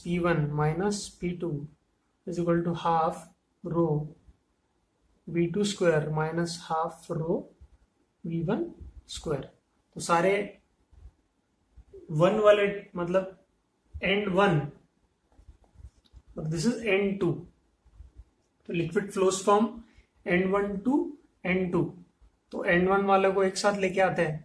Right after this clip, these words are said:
तो यहाँ पर क्या क्या मिलेगा हमें? Pressure energy को लिख लो, लिखता हूँ मैं पहले। Pressure energy is P one plus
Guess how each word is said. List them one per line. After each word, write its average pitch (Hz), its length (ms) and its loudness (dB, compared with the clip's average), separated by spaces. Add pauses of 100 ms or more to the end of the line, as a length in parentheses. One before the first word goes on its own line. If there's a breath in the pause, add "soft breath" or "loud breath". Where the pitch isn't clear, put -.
तो 185 60 -14
यहाँ 170 240 -4
पर 185 140 0
क्या 185 180 2
क्या 190 100 0
मिलेगा 190 340 0
हमें? 180 240 -2 (520)
Pressure 175 300 0
energy 180 380 -2
को 190 100 0
लिख 170 180 0
लो, 180 160 0 (220)
लिखता 170 280 -6
हूँ 185 80 0
मैं 185 140 -4
पहले। 165 220 -2 (1000)
Pressure 170 320 -2
energy 185 360 0 (720)
is 185 160 -6 (180)
P 202 180 -4
one 156 160 4 (1200)
plus 180 280 4